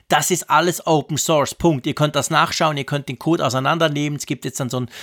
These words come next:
so ein Audit auch von Hackern, wo man ganz klar gesagt hat, „Schaut euch das an, nehmt's auseinander, wo sind die Schwachstellen?“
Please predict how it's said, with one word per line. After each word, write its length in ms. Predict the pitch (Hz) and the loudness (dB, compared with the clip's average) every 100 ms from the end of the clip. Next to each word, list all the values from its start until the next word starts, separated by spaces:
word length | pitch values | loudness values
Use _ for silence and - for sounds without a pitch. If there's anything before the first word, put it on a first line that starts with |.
| - | -18
so 140 | - 135 | -4 -2
ein 80 | 143 | 2
Audit 400 | 180 170 151 - | 4 4 2 0
auch 160 | 143 | 0
von 200 | - 127 | -2 -2
Hackern, 360 | 175 185 180 170 | 0 2 2 2
wo 60 | |
man 160 | 151 143 | 0 0
ganz 180 | 151 - | 0 0
klar 180 | 165 147 | -2 -2
gesagt 360 | 127 139 - | 2 2 2
hat, 100 | 135 | 0
„Schaut 240 | - 170 160 | 2 2 2
euch 120 | 123 | -4
das 140 | 131 | -2
an, 200 | 160 180 | 0 2
nehmt's 240 | 156 175 160 | 2 0 0
auseinander, 560 | 123 135 175 180 151 | 0 0 0 2 0
wo 80 | 147 | 0
sind 180 | 139 135 | -4 -6
die 80 | 127 | -2
Schwachstellen?“ 520 | 170 - - 156 | 0 0 -2 -2